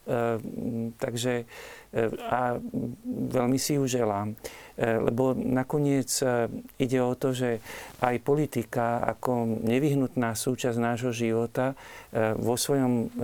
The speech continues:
zameraní má vytvárať, e,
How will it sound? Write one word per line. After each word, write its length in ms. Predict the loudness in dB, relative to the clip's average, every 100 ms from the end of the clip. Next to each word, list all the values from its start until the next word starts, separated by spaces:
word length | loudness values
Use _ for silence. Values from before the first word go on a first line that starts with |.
| 0 2
zameraní 880 | 4 4 4 2 2 2 2 0 -2 -18 -12 -2
má 320 | 2 2 2
vytvárať, 760 | 0 0 0 0 2 2 0
e, 80 | -2